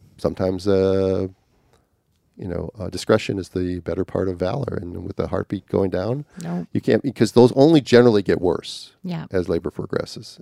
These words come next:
Speaker 2: Yep, and I heard a couple stories this week of people who had losses, and that was something that happened early in labor, is that they had, um,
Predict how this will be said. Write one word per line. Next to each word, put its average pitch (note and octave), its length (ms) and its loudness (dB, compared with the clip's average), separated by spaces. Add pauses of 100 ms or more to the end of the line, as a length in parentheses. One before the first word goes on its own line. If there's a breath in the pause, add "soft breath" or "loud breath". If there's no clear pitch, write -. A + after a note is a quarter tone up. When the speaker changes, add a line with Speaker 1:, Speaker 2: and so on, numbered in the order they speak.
Speaker 2:
Yep, G3+ 260 -4
and G#3+ 160 -2
I A3+ 80 0
heard B3 180 -2
a C4 40 -8
couple C4 300 -12
stories B3 400 -8
this - 200 -14
week A#3+ 200 -8
of F#3+ 160 -8
people F#3+ 280 -6
who F#3+ 120 -6
had F3+ 280 -8 (180)
losses, E3+ 540 -10 (180)
and E3+ 240 -6
that D#3 340 -6
was E3+ 220 -6
something E3+ 320 -8
that D#3+ 100 -10
happened D#3+ 400 -12
early - 260 -8
in D#2+ 120 -8
labor, D3+ 340 -12 (720 soft breath)
is D#3 100 -10
that E3 140 -6
they E3+ 140 -6
had, D#3 480 -8
um, D3+ 500 -6